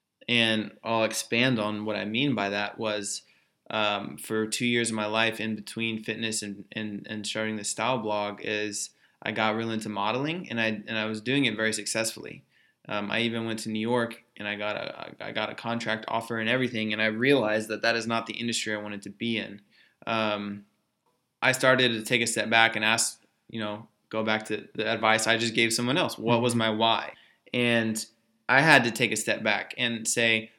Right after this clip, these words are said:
Speaker 1: "Okay, I'm succeeding at this, but is this really what I wanna do?" And the answer was no. And walk away from that, an industry that I was doing very well at and something I was succeeding in, and say,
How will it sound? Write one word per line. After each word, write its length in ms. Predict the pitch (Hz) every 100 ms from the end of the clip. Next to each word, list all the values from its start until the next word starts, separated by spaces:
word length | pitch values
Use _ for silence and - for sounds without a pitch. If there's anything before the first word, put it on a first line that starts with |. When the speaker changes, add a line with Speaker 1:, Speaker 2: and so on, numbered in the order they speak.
| -
Speaker 1:
"Okay, 240 | 123 131
I'm 120 | 123
succeeding 500 | 113 110 - 143 160
at 100 | 120
this, 200 | 107 110
but 160 | - 117
is 120 | 113
this 240 | 120 123 -
really 300 | 120 120 117
what 240 | 110 113
I 60 | 110
wanna 240 | 107 104
do?" 360 | 95 113 110 - _ _ _ _ _ _ _ -
And 420 | 123 120 117 113
the 160 | 117
answer 260 | 120 139 131
was 120 | 120
no. 300 | 160 202 - - _ _
And 500 | 127 120 117 117 110
walk 240 | 113 123 -
away 220 | 123 135
from 340 | 135 117 113
that, 320 | 113 113 - - _ _ _ _ -
an 140 | 127
industry 360 | 147 190 - 131
that 120 | 120
I 80 | 123
was 100 | 123
doing 260 | 117 151 120
very 160 | 113
well 240 | 110 135 123
at 220 | - -
and 280 | 127 117 113
something 320 | 120 120 120
I 80 | 117
was 100 | 113
succeeding 460 | - - 127 131 113
in, 240 | 107 104
and 160 | 110 107
say, 460 | - 110 107 107